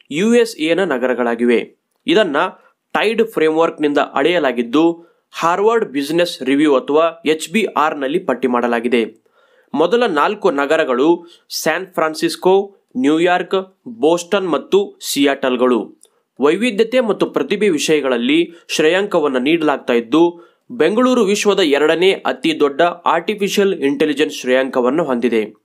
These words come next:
ನಗರದಲ್ಲಿ ಹೂಡಿಕೆಗಳು, ಪ್ರತಿಭೆಯ ವೈವಿಧ್ಯತೆ, ದೇಶದ ಡಿಜಿಟಲ್ ಅಡಿಪಾಯಗಳ ವಿಕಾಸ ಮೊದಲಾದವು ನಿರ್ಧರಿಸುತ್ತವೆ. ಜಾಗತಿಕ ಶ್ರೇಯಾಂಕದಲ್ಲಿರುವಂತಹ ಭಾರತದ ನಗರಗಳಲ್ಲಿ ದೆಹಲಿ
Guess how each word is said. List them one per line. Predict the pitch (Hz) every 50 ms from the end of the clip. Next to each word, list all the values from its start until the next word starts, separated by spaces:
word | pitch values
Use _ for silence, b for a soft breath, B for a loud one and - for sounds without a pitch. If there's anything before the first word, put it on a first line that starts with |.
| b b b b b b b b b 123
ನಗರದಲ್ಲಿ | 131 151 170 226 254 247 233 233 226 220 202
ಹೂಡಿಕೆಗಳು, | 135 143 165 180 185 180 190 175 165 175 185 190 196 196 B B B B B -
ಪ್ರತಿಭೆಯ | 143 139 120 196 196 170 185 175 165
ವೈವಿಧ್ಯತೆ, | 143 123 127 131 139 143 165 170 151 170 170 175 190 190 190 196 - _ _ _ _ - 127 117 120
ದೇಶದ | 196 226 226 240 208 220
ಡಿಜಿಟಲ್ | 180 139 139 139 139 151 - 202 202 202 -
ಅಡಿಪಾಯಗಳ | - 135 143 151 151 - 160 147 147 143 143 139 131
ವಿಕಾಸ | 120 120 127 127 160 160 156 156 - 170 180 185 185 b b b b b b
ಮೊದಲಾದವು | 131 143 170 - 208 240 226 220 185 151 147 190 220
ನಿರ್ಧರಿಸುತ್ತವೆ. | 156 143 131 120 123 135 123 127 135 120 - 127 123 123 117 107 - - _ _ _ _ _ _ _ _ - 120
ಜಾಗತಿಕ | 120 165 226 233 233 254 254 254 240 254
ಶ್ರೇಯಾಂಕದಲ್ಲಿರುವಂತಹ | 240 233 185 156 156 170 190 196 190 190 165 170 160 156 156 147 147 147 139 139 147 135 143 139
ಭಾರತದ | 131 120 - - 143 151 156 151 - 139
ನಗರಗಳಲ್ಲಿ | 135 123 123 131 143 175 185 165 156 135 123 120 123 147 160 170 - B B B B B B B 123 113
ದೆಹಲಿ | 147 170 208 226 202 160 180 190 -